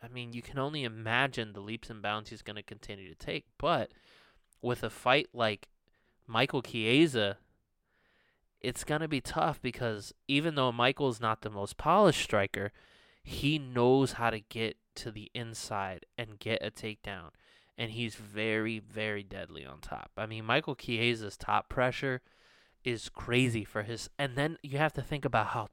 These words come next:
big he is as a man. Like, this guy is huge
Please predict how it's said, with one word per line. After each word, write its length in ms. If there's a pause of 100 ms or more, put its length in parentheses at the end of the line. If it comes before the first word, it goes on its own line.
(100)
big 240
he 280
is 360
as 180
a 60
man. 400 (160)
Like, 220
this 180
guy 220
is 180
huge 560